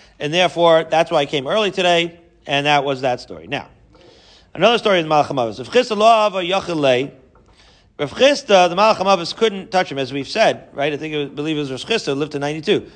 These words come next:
The law of a Shasik Pumi Girsa. He never stopped learning. We saw this shtick by David Melech also. David Melech was asked to know when he was gonna die. He was told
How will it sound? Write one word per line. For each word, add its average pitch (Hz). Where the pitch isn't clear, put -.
The 131
law 226
of 214
a -
Shasik 202
Pumi 175
Girsa. 202
He 123
never 208
stopped 214
learning. 220
We 151
saw 233
this 214
shtick -
by 170
David 214
Melech 180
also. 202
David 196
Melech 185
was 147
asked 185
to 151
know 170
when 160
he 160
was 151
gonna 127
die. 117
He 151
was 147
told 147